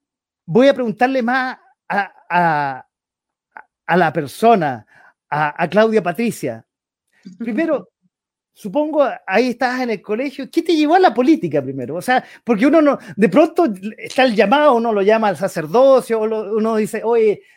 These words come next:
Speaker 1: yo voy a ser, no sé, ingeniero, voy a ser abogado". ¿Qué te llevó a ser,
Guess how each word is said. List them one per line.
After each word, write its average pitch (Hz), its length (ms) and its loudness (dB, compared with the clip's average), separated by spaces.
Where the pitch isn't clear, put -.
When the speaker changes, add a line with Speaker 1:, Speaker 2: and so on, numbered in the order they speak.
Speaker 1:
yo 208 140 -4
voy 233 140 2
a 170 60 -8
ser, 226 200 -4
no 190 80 -16
sé, 233 300 0
ingeniero, 226 800 0
voy 226 140 2
a 214 80 -4
ser 247 300 2
abogado". 196 640 2
¿Qué 349 160 0
te 370 180 2
llevó 254 600 0
a 202 100 -16
ser, - 240 -12